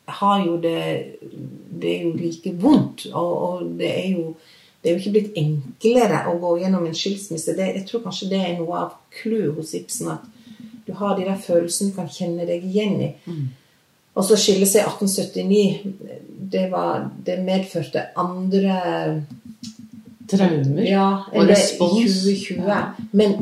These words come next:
Speaker 1: akkurat selve følelsen
Speaker 2: Mm.
Speaker 1: av det med å være skilsmissebarn, eller å gi tapt, vi klarte ikke dette her, ikke sant? Vi, akkurat de følelsene der, de,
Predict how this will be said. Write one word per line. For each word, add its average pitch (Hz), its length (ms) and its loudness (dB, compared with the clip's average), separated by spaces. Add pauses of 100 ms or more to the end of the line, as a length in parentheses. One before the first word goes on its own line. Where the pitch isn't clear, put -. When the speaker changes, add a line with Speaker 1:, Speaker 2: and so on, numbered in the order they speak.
(260)
Speaker 1:
akkurat 226 320 0
selve 202 240 0
følelsen 233 1080 4
Speaker 2:
Mm. 175 380 4
Speaker 1:
av 180 300 0 (240)
det 180 260 -8
med 170 260 -6
å 170 120 -6
være 165 260 -2
skilsmissebarn, 170 1040 -4
eller 160 220 -6 (640)
å 165 120 -4
gi 170 180 -2
tapt, - 720 -6 (120)
vi 175 120 -2
klarte 165 380 0
ikke 175 160 -6
dette 160 220 -4
her, 180 520 -6
ikke - 120 -10
sant? 170 260 -4
Vi, 170 280 -6 (560)
akkurat 208 280 -2
de 214 80 -2
følelsene 180 840 0
der, 214 400 2
de, 220 380 -2